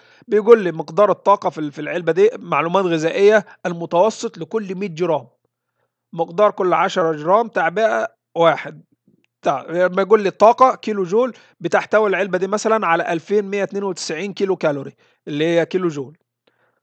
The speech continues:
طاقة كيلو سعر بتحتوي على سعرات حرارية مقدارها خمسمية ستة وعشرين سعر حراري. نسبة البروتين في العلبة ديت تلاتة فاصل تسعة جرام. نسبة الكربوهيدرات اتنين وخمسين جرام.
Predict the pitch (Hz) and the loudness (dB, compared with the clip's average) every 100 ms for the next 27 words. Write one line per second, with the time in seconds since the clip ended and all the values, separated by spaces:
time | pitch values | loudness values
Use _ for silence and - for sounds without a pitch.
0 | _ _ 214 214 180 208 208 - 254 233 | _ _ 4 4 0 -2 -4 0 0 0
1 | 175 165 143 208 214 190 175 160 156 170 | -4 -8 -2 0 2 2 0 -2 -4 -4
2 | 190 180 170 175 202 185 160 170 214 220 | -2 -2 -2 0 0 -2 -6 0 2 4
3 | 233 - _ _ _ _ 175 170 - 190 | 2 -2 _ _ _ _ -12 -10 -10 -6
4 | 214 202 208 - 165 156 180 202 - 170 | -4 -4 -6 -2 -2 -2 -6 -6 -2 -2
5 | 160 151 147 135 156 _ _ _ _ 175 | -2 -4 -8 -10 -16 _ _ _ _ -4
6 | 220 185 175 190 165 180 - 208 - 170 | -4 -4 -6 -6 -4 -8 -6 -10 -8 -6
7 | 202 196 202 233 247 - 170 185 185 196 | -6 0 4 4 4 -2 -4 -4 -4 -8
8 | 196 170 214 196 160 151 147 131 _ _ | -10 -6 -4 -2 -4 -4 -8 -10 _ _
9 | _ _ _ - 202 208 180 - - 180 | _ _ _ 0 2 2 -4 -12 -4 -2
10 | 170 170 175 190 240 - 180 208 202 - | 0 -2 0 0 0 -2 -6 -4 -4 -4
11 | 175 - 185 165 151 | -6 -6 -6 -4 -6